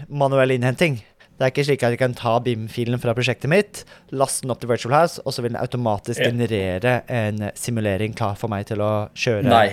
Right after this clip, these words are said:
Speaker 1: på.
Speaker 2: og det er ikke sikkert han vil gjøre på sikt heller. Det er ikke, etter det jeg har, eh, lest rundt omkring, så er ikke det all, all informasjon som vi trenger som vil, som passer i bim-formatet, rett og slett.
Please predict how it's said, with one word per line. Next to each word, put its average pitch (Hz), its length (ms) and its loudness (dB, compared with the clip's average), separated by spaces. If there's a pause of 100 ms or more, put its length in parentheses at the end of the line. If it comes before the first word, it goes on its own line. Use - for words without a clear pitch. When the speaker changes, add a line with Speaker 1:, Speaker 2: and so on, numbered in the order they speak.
(120)
Speaker 1:
på. 139 140 2
Speaker 2:
og 120 100 -6
det 131 80 4
er 135 180 6
ikke 135 140 -6
sikkert 139 220 2
han 117 100 2
vil 107 80 0
gjøre 107 240 6
på - 60 -6
sikt - 260 -8
heller. 101 320 2
Det 110 140 0
er - 20 -8
ikke, 95 960 2 (240)
etter 120 220 -4
det 110 160 6
jeg 104 40 0
har, 101 220 4
eh, 98 220 4
lest 113 320 0
rundt 107 160 -2
omkring, 120 260 -2
så 117 160 -4
er 117 100 6
ikke 113 200 -2
det 90 560 0
all, 104 320 2 (260)
all 127 160 6
informasjon 117 440 -2
som 117 120 -4
vi 120 120 0
trenger 113 260 0
som 104 160 -4
vil, 98 320 -2 (280)
som 110 200 -8
passer - 420 2
i 98 80 2
bim-formatet, 95 720 -4
rett - 160 -4
og - 60 -12
slett. - 300 -10